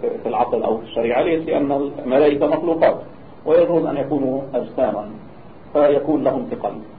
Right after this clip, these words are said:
ولكن إذا كانت الملائكة مخلوقات روحانية فيكون هذا الحديث قطعا من باب الكناية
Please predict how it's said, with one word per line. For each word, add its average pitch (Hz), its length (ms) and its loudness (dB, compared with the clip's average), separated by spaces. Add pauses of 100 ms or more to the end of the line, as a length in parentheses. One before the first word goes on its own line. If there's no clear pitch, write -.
(320)
ولكن 160 340 4
إذا 143 180 0
كانت 135 320 -2
الملائكة 120 720 0 (120)
مخلوقات 117 500 0 (140)
روحانية 117 520 -4 (460)
فيكون 151 800 2
هذا 127 180 2
الحديث 123 400 -2
قطعا 135 320 4
من 117 180 -4
باب 117 180 2
الكناية 101 500 -4